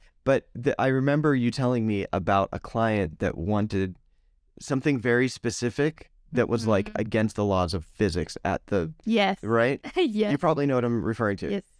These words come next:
Speaker 1: So,
Speaker 2: <laughs>
Speaker 1: um, like, it just could not be done at the venue
Speaker 2: Yeah.
Speaker 1: in a safe way or in, on Earth.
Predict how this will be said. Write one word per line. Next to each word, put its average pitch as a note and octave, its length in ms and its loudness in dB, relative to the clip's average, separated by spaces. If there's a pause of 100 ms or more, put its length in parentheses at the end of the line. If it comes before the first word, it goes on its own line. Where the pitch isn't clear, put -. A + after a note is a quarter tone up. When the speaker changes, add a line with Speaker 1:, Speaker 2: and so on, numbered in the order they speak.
(160)
Speaker 1:
So, C3+ 500 2
Speaker 2:
<laughs> - 40 -20
Speaker 1:
um, A#2 540 0
like, C3+ 200 2
it D3 80 2
just D#3 200 -2
could C#3 200 -4
not B2+ 340 0
be B2+ 120 0
done A2 500 0
at G2+ 260 0
the A2+ 100 -2
venue F#2+ 560 -2 (300)
Speaker 2:
Yeah. F4 320 2
Speaker 1:
in A#2+ 140 0
a G#2+ 60 0
safe D#3 420 0
way A#2+ 320 2
or A2 420 0 (180)
in, A2 320 0 (240)
on A2 200 0
Earth. G#2 380 2